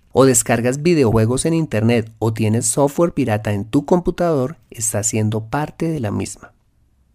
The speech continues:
Ahora bien, ya que sabemos qué es la piratería, quiero compartir contigo mi opinión al respecto, diciéndote por qué no compro cosas piratas.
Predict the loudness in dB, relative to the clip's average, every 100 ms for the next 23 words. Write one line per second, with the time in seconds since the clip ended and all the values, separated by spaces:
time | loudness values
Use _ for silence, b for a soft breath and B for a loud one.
0 | -2 2 2 2 4 4 2 -4 _ _
1 | _ 2 2 4 4 6 6 4 4 0
2 | 0 0 0 0 0 0 -2 0 2 2
3 | -2 _ 2 4 4 4 2 2 -2 -2
4 | -2 0 -2 0 0 2 4 4 2 2
5 | 2 2 2 2 0 -2 -4 -2 -4 0
6 | -4 -4 -6 -2 0 0 2 2 2 2
7 | 0 0 0 0 -2 0 2 2 0 6
8 | 6 8 6 2 2 _ _ 2 2 2
9 | -4 -4 -4 -4 -10 -16 -16